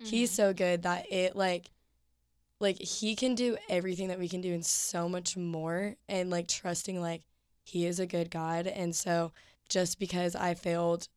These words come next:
Speaker 1: to do this, like, um, even, like, the podcast, there's been so many episodes that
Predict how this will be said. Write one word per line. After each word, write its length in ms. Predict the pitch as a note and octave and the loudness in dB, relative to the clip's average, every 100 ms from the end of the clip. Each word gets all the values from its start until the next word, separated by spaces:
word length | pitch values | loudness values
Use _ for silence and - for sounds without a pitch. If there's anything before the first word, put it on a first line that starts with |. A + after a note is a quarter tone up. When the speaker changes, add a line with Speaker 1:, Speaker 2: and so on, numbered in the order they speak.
| _ - | _ -8
Speaker 1:
to 100 | F3+ | -4
do 200 | F3 E3+ | -2 -2
this, 360 | E3+ F3 E3+ | -2 -2 -4
like, 260 | F#3 F3 - _ - - _ _ _ _ | -2 -4 -6 _ -20 -20 _ _ _ _
um, 360 | G3+ F3+ F3 F#3+ - | 2 2 2 -2 2
even, 280 | G#3 A3+ | 4 6
like, 140 | A#3+ G#3 | 6 4
the 100 | G3 | 2
podcast, 560 | F#3+ E3+ E3+ E3+ E3+ | 2 0 2 0 0
there's 140 | F3 F3 | 0 -2
been 120 | F3 | 0
so 160 | F3 E3 | 0 0
many 120 | E3 | -2
episodes 520 | F3 F3 F3 F#3 E3+ | -2 -4 -2 -2 -4
that 380 | F3+ E3+ F3 C4+ | 0 0 0 -4